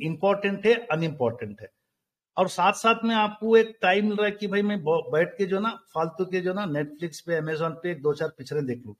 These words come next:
तो आप उस मीटिंग को अटेंड करोगे। इंपॉर्टेंट तो नहीं है, पता है डॉक्टर साहब रिवीजन ले रहे हैं वन पॉइंट ज़ीरो का, टू पॉइंट ज़ीरो का, तो आप क्या internet पे film देखते बैठेंगे या unimportant meeting को अटेंड करेंगे?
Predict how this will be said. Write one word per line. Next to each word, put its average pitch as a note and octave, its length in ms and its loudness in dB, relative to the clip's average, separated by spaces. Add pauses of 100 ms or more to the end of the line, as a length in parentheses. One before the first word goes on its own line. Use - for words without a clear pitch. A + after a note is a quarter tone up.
(320)
तो F#3 80 4
आप F#3+ 340 4
उस E3+ 140 -2
मीटिंग F3+ 360 0
को G#3+ 100 6
अटेंड G#3 320 0
करोगे। G#3 380 2 (280)
इंपॉर्टेंट A#3+ 540 4
तो B3 80 2
नहीं B3 180 6
है, - 240 0
पता F3 200 -2
है G#3+ 80 4
डॉक्टर F3+ 260 -2
साहब F#3 240 -2
रिवीजन E3+ 240 -2
ले F3 160 2
रहे F3 100 4
हैं D#3+ 60 2
वन D#3 140 0
पॉइंट D#3+ 220 0
ज़ीरो D#3 200 2
का, D#3 120 -2
टू D3+ 160 -6
पॉइंट D3 200 -2
ज़ीरो C3 140 0
का, A#2+ 80 -4
तो C#3+ 140 -10
आप F3 260 4 (420)
क्या G3+ 140 4
internet G3+ 580 0
पे G#3 100 6 (320)
film F#3 220 0
देखते G3+ 300 0
बैठेंगे G3+ 480 2
या A3+ 140 6 (100)
unimportant F#3+ 600 2
meeting F3+ 260 -4
को E3 60 -2
अटेंड B2 280 0
करेंगे? G#2 300 -8